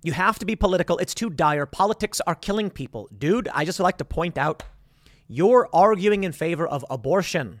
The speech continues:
with this article and this interview. That literally kills people. I,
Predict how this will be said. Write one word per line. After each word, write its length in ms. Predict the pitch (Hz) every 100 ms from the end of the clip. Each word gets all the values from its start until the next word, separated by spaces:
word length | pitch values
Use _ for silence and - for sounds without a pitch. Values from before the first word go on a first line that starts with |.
| _
with 200 | 123 -
this 200 | 139 123
article 400 | - 139 151 120
and 100 | 110
this 140 | 120 -
interview. 540 | 170 170 147 117 95 - _ - - -
That 200 | 165 165
literally 500 | 190 214 220 196 196
kills 380 | - 190 175 -
people. 400 | 135 107 82 - _ _ _ -
I, 220 | 147 151